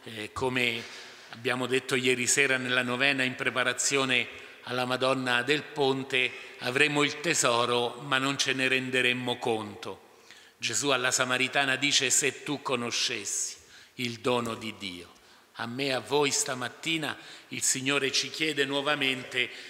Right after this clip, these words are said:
se voi conosceste il dono di Dio. Il dono di Dio è la sua identità di sposo, il dono di Dio è la nostra identità di sposa.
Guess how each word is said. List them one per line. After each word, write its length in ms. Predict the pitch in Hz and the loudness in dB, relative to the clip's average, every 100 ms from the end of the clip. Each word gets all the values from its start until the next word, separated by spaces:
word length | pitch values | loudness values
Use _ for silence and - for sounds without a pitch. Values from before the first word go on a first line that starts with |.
| - | -6
se 240 | - - 139 | 2 4 2
voi 380 | 117 135 135 131 | 2 4 4 2
conosceste 1400 | 135 131 123 - 135 120 - - 123 110 - - - - | -2 0 4 4 4 2 2 -2 -4 -10 -12 -20 -16 -6
il 260 | 139 120 | -4 -2
dono 800 | 123 123 120 113 110 95 - - 113 | 0 0 -2 -4 -6 -10 -20 -18 -10
di 160 | 113 | -8
Dio. 260 | 92 90 - - _ _ - - - - - - | -8 -16 -18 -20 _ _ -20 -20 -18 -20 -20 -14
Il 100 | 110 | 0
dono 240 | 147 147 | 2 4
di 160 | 135 131 | 0 2
Dio 280 | 165 160 | 4 6
è 80 | 135 | 4
la 140 | 131 127 | 4 2
sua 180 | 156 | 4
identità 560 | 151 139 139 135 131 131 | 4 2 0 -6 0 0
di 120 | 127 | 2
sposo, 680 | 110 - 135 113 104 - 104 | 0 0 -2 -4 -4 -10 -12
il 100 | 107 | -8
dono 260 | 143 139 | -6 -6
di 180 | 127 123 | -6 -6
Dio 580 | 117 131 127 117 - - - - | 0 0 2 -2 -8 -18 -20 -12
è 120 | - | -4
la 120 | 127 123 | 0 2
nostra 400 | 131 - - 131 | 2 2 0 -2
identità 840 | 123 127 120 127 120 120 107 101 120 | -2 -2 -4 -10 -6 -2 -2 -4 -8
di 140 | 120 | 0
sposa. 680 | 110 - - 87 95 - | 2 2 -2 -10 -10 -12